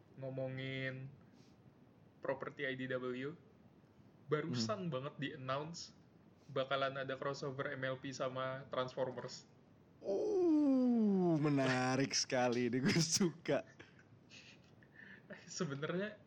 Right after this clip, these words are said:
Speaker 1: dibilang kaget, gue tuh kaget sebenarnya bukan karena crossover ini kejadian.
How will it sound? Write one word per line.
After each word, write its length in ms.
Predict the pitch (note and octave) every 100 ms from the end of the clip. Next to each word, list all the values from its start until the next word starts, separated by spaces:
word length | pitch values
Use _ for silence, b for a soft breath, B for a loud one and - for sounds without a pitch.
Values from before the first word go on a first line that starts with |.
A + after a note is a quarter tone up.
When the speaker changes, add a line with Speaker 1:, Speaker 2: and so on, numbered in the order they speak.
| -
Speaker 1:
dibilang 480 | C#3+ D3 E3+ E3+ E3+
kaget, 320 | D#3 C#3 G#3 - - - - - - -
gue 120 | D3 G3
tuh 80 | F3+
kaget 480 | E3 C#3+ G#3+ - G3
sebenarnya 400 | D3 D3 F3 A#3
bukan 320 | E3+ D#3 C#3
karena 400 | C#3+ D3 C#3+ C#3+ - - - - - - - -
crossover 480 | - D3+ E3+ C#3 C#3+
ini 160 | C#3
kejadian. 560 | - C#3 B2 E3+ F3